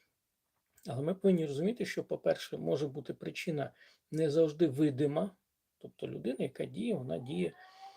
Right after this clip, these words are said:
е, як вона собі думає, собі, е, ну, як би сказати, во благо,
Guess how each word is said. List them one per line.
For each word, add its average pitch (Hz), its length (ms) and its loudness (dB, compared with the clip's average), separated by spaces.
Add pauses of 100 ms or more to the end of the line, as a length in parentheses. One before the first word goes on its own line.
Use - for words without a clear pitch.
(460)
е, 139 180 -8
як 135 220 -6
вона 131 180 -4
собі - 220 -12
думає, 160 640 -2
собі, 143 500 -8
е, - 340 -12 (380)
ну, 165 180 -10
як 143 100 -12
би 135 100 -18
сказати, - 480 -12
во 131 180 -4
благо, 190 520 4